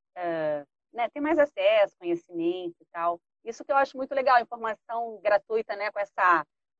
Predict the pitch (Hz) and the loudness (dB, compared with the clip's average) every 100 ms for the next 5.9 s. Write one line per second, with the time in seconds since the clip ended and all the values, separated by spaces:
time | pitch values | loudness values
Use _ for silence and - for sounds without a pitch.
0 | _ _ - 508 453 370 277 220 196 185 | _ _ -14 -12 -4 2 6 6 6 4
1 | - 196 185 180 175 220 254 247 208 240 | 2 0 2 2 0 -6 -4 0 6 8
2 | 269 175 202 196 226 226 269 302 330 - | 8 4 -4 0 4 6 6 4 -4 -8
3 | 277 262 262 220 226 214 202 170 175 175 | -6 -4 -2 6 8 8 6 2 -8 -8
4 | 190 214 202 190 202 - 190 180 - 185 | -12 -4 2 2 2 -2 -4 -4 -4 -16
5 | 180 175 175 170 170 - 170 190 | -16 -14 -10 -6 -6 -6 -2 -2